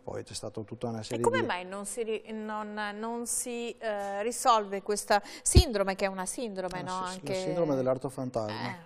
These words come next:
Speaker 2: Eh.
Speaker 1: E mi dichiarò il professor Borghi del, del Rizzoli di Bologna, che all'epoca aveva anche voce in capitolo, essendo il capo dell'Associazione Mondiale sulla terapia antalgica,
Speaker 2: Mm.
Speaker 1: mi dichiarò uno dei casi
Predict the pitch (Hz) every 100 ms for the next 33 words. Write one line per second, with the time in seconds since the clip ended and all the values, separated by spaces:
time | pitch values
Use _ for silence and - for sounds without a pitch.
0 | - 147 139 139 139 123 123 120 120 120
1 | 127 139 127 131 135 123 120 120 120 131
2 | 127 127 123 120 117 113 113 110 110 113
3 | 113 - 127 117 117 139 127 123 131 175
4 | - - - _ - 113 113 117 113 120
5 | 110 104 110 110 107 110 113 107 107 117
6 | 110 107 - 117 110 104 104 110 110 110
7 | 110 110 113 110 117 117 107 123 120 -
8 | 127 117 117 123 120 117 117 151 - -
9 | - - 117 113 117 107 123 123 117 110
10 | 110 127 160 190 - - - - 143 131
11 | 131 151 127 127 127 123 120 - 110 110
12 | 120